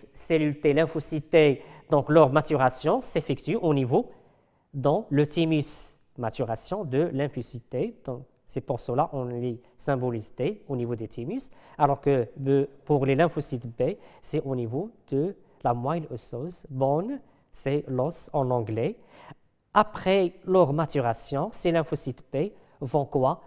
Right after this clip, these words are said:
Vont migrer, migration des lymphocytes B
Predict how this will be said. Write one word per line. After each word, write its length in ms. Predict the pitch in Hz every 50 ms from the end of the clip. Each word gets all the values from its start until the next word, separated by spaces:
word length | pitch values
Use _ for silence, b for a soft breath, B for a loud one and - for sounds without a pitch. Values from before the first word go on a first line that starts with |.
| B B B B
Vont 300 | 127 117 147 151 160 -
migrer, 640 | 147 143 139 147 147 127 127 117 104 113 123 175 220 156
migration 720 | 156 170 240 208 147 131 143 135 - - - 123 113 131 156 B B B B B
des 140 | 139 139 156
lymphocytes 500 | 185 180 - - 156 - - 139 - 139
B 360 | 131 127 135 135 135 156 214